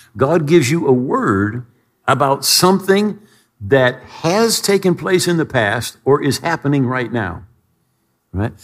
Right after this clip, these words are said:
But I want you to notice it's the word. God does not give you the encyclopedia of knowledge.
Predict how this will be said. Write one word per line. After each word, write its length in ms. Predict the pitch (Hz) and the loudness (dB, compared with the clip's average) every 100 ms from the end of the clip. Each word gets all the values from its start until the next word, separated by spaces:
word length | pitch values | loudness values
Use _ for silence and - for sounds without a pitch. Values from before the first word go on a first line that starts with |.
| - - | -20 -2
But 100 | 123 | 4
I 40 | 135 | 6
want 260 | 190 226 | 4 2
you 60 | 220 | 2
to 100 | 190 | 2
notice 360 | 185 170 151 - - _ | 4 4 2 -2 -20 _
it's 220 | 175 175 | 2 4
the 120 | 123 131 | 2 4
word. 540 | 160 139 85 - - _ _ _ _ _ _ _ _ _ _ _ | 4 4 2 -4 -16 _ _ _ _ _ _ _ _ _ _ _
God 260 | 156 208 208 | 4 4 4
does 140 | 165 | 2
not 220 | 185 170 | 2 4
give 140 | 160 147 | 4 4
you 100 | 139 | 4
the 180 | 160 | 4
encyclopedia 840 | 147 - 151 - 143 - 214 147 82 | 4 4 0 0 -2 0 2 2 0
of 200 | 85 104 | -2 0
knowledge. 540 | 107 80 71 - - | 0 -2 -8 -12 -16